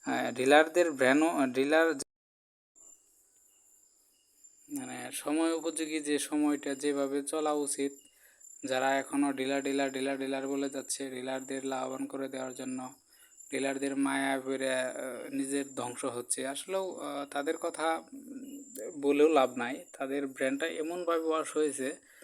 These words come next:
সেখান থেকে আর ফিরে আসা সম্ভব নয়।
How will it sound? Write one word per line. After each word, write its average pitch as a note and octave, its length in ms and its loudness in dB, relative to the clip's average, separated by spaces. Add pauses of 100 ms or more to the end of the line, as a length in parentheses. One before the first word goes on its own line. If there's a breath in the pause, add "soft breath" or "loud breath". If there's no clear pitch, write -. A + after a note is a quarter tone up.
(220 soft breath)
সেখান F3 440 0
থেকে E3+ 180 2
আর D#3 120 4
ফিরে D#3 200 4
আসা C#3+ 300 0
সম্ভব B2+ 460 -2
নয়। A2+ 200 -10